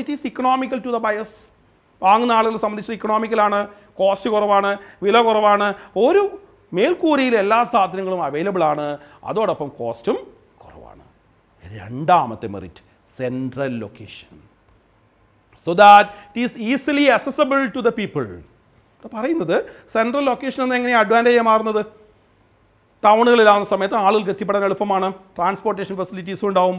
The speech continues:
പാർക്കിംഗ് ഫെസിലിറ്റീസും ഉണ്ടാവും, മറ്റു സൗകര്യങ്ങളൊക്കെ ഉണ്ടാകാനുള്ള സാധ്യതയുണ്ട്. എത്തിപ്പെടാൻ എളുപ്പമാണ്.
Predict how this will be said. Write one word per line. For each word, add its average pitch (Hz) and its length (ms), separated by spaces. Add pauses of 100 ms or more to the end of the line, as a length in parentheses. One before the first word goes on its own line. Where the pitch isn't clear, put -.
പാർക്കിംഗ് 185 340
ഫെസിലിറ്റീസും 190 480
ഉണ്ടാവും, 180 260
മറ്റു 180 200
സൗകര്യങ്ങളൊക്കെ 175 460
ഉണ്ടാകാനുള്ള 165 440 (460)
സാധ്യതയുണ്ട്. 110 500 (300)
എത്തിപ്പെടാൻ 233 580 (100)
എളുപ്പമാണ്. 143 500